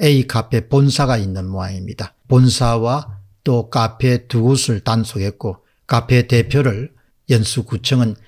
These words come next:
감염병 예방 및 관리에 관한 법률 위반 혐의로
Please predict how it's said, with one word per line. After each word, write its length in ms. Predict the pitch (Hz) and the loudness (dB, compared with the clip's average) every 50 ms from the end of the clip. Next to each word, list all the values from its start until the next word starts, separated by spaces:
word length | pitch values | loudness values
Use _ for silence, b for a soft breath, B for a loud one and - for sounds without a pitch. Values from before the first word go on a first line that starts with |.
| b b b b | b b b b
감염병 840 | - 123 120 123 127 139 147 151 147 - - - 151 143 139 135 120 | 0 2 4 4 4 4 4 2 0 0 0 0 0 2 2 2 2
예방 380 | 123 123 117 139 139 143 143 | 2 2 2 2 0 2 2
및 200 | 139 135 127 - | 0 0 -2 -4
관리에 400 | - - 120 117 123 131 156 180 | -2 0 2 4 4 4 4 4
관한 280 | 170 156 131 120 110 - | 2 2 2 0 0 0
법률 340 | - 117 113 113 113 117 117 | 2 2 2 2 2 0 0
위반 280 | 127 107 120 104 95 | 0 0 -2 -2 -4
혐의로 440 | 92 95 90 101 101 107 107 104 - | -4 -6 -8 -8 -10 -10 -10 -12 -14